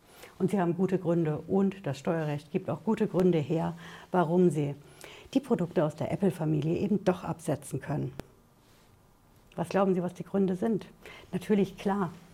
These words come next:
die Grundrechte wieder. Ja, Frau Lederer, schon wieder die Grundrechte. Schauen Sie mal im Grundgesetz, da haben wir die Unternehmerfreiheit. Wenn Sie selbstständig sind, wenn Sie eine Firma haben, dann dürfen Sie frei entscheiden.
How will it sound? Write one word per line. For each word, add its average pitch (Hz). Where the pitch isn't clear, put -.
die 208
Grundrechte 180
wieder. 151
Ja, 185
Frau 220
Lederer, 165
schon 190
wieder 220
die 170
Grundrechte. 151
Schauen 208
Sie 196
mal 170
im 165
Grundgesetz, 170
da 165
haben 175
wir 175
die 175
Unternehmerfreiheit. 175
Wenn 180
Sie 226
selbstständig 165
sind, 156
wenn 175
Sie 185
eine 180
Firma 175
haben, 151
dann 156
dürfen 175
Sie -
frei -
entscheiden. 156